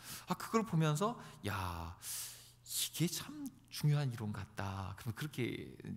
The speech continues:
얘기하는 거예요. 자, 그 이론이 뭐냐면요. 원래 파동이 있는데 그 파동과 반대되는 파동이 겹쳐지면 앞에 있는 파동을 갉아먹으면서 파동이 줄어들거나 없어진다는 거죠.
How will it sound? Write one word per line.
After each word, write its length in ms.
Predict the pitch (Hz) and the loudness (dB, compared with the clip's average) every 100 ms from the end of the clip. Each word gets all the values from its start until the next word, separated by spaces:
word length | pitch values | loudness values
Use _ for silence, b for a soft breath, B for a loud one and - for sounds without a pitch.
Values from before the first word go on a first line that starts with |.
| - | -2
얘기하는 420 | 104 87 87 85 | -2 -2 -4 -4
거예요. 640 | - 82 85 92 76 - - B B B | -6 -6 -4 -4 -6 -10 -14 B B B
자, 100 | - | -4
그 160 | 139 185 | 0 2
이론이 300 | 139 131 139 | 2 2 2
뭐냐면요. 720 | 101 92 87 92 117 107 190 B B B | 2 2 0 0 2 2 0 B B B
원래 360 | - 120 165 185 - | 6 8 8 6 0
파동이 420 | - - 208 151 | -6 -2 2 4
있는데 600 | 104 85 90 85 104 208 - B B B | 4 2 0 0 0 -4 -10 B B B
그 140 | - 143 | 0 0
파동과 1120 | - - 202 202 180 190 208 226 - - - | 2 0 2 0 2 4 4 2 -8 -16 -6
반대되는 800 | - - 120 151 208 214 208 202 | -2 4 6 6 6 2 2 0
파동이 480 | - - 185 180 180 | -2 -4 -2 -2 -2
겹쳐지면 920 | - 98 - 139 127 101 113 156 - - - B B B - | -2 -4 -2 -2 -2 -2 0 0 -4 -10 -18 B B B 0
앞에 380 | - 135 - | 2 2 2
있는 240 | 214 202 196 | 2 2 0
파동을 400 | - 190 185 185 | -4 0 0 0
갉아먹으면서 1300 | - 110 120 120 110 101 98 113 214 320 - - - | 0 0 0 0 0 0 0 2 2 2 -6 -18 -8
파동이 460 | - 208 214 208 | -4 -2 0 -2
줄어들거나 1120 | 208 - 165 165 170 170 175 247 311 - - - | -4 0 0 0 -2 0 2 2 0 -12 -16 -4
없어진다는 680 | 98 - 139 123 127 107 104 | -4 0 0 0 0 -2 -2
거죠. 200 | 90 | -6